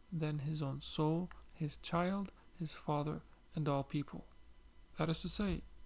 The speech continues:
if you haven't attained that, you're not yet a mu'min. You're not a believer. We find a similar theme in the Quran, where Allah subhanahu wa ta'ala says, "Allahu waliyul ladhina amanu." God is the wali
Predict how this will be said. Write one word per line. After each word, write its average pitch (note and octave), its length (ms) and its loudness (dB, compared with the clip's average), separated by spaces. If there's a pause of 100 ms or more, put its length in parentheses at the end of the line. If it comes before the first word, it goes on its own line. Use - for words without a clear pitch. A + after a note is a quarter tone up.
(320)
if E3 320 2
you E3+ 120 6
haven't E3 320 8
attained A3 480 6
that, C#3+ 340 -2 (460)
you're E3 200 4
not F#3+ 300 6
yet E3 360 2
a D#3 80 2
mu'min. D3+ 480 0 (360)
You're E3 120 4
not C#3+ 220 4
a C#3 40 4
believer. D#3 540 6 (1000)
We F3 140 8
find G#3 500 6
a F#3 80 4
similar F#3+ 380 6
theme F#3+ 520 6
in E3 200 4
the D#3+ 80 4
Quran, D3+ 640 2 (440)
where D#3+ 200 6
Allah F3+ 300 6
subhanahu F3 440 2
wa E3+ 60 2
ta'ala E3 440 4
says, D#3+ 520 4 (440)
"Allahu D#3 380 8
waliyul D#3+ 440 6
ladhina D#3 360 6
amanu." D#3 500 2 (560)
God E3 400 6
is F#3 140 4
the F#3 120 4
wali D#3 440 6